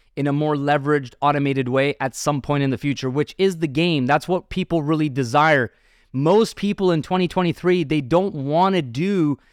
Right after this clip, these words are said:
the face-to-face, non-leveraged way of building this type of business. Most people, there are still many people who do, don't get me wrong,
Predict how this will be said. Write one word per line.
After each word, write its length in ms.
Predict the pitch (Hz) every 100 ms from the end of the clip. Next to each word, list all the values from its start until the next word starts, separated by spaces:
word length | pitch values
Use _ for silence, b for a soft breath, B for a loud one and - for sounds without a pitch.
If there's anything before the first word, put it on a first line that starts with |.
| b
the 100 | -
face-to-face, 960 | - 185 185 - 160 - 175 165 156 -
non-leveraged 1300 | - 143 143 160 170 170 156 151 156 147 151 147 117
way 400 | 127 143 147 143
of 220 | 139 131 123
building 320 | 139 143 139
this 160 | 131
type 240 | - 139 123
of 100 | 113
business. 400 | 147 131 120 -
Most 480 | 127 147 160 160 -
people, 280 | 160 135
there 160 | 131 190
are 40 |
still 280 | 202 - 240
many 320 | 208 196 208
people 300 | 196 202 180
who 100 | 170
do, 180 | 165 170
don't 160 | 139 151
get 140 | 165
me 80 | 160
wrong, 280 | 156 160